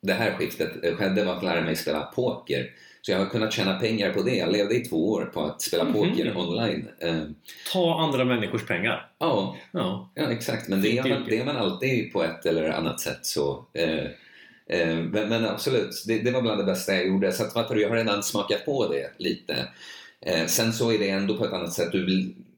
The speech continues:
Speaker 1: det är inte, jag övergav det ändå för att livsstilen inte passar. Alltså,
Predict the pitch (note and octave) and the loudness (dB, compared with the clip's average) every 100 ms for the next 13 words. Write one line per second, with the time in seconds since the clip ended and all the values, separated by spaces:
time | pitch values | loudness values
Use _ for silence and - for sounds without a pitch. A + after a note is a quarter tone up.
0 | - A2 G2+ F#2+ F#2 G#2 - - A#2 A#2 | -10 -2 0 0 0 -4 -6 -6 -2 0
1 | B2 A#2 A2+ B2+ B2+ F2+ E2 E2+ - G2 | 2 2 2 2 0 0 0 -2 0 2
2 | F#2+ G2 F#2 F2 F#2 - - G2+ E2 D#2+ | 4 2 0 0 0 0 0 2 2 0
3 | D#2 D#2+ D2 - F2+ - F#2 - F2 | -2 -2 -2 -2 -6 -6 -6 -4 -4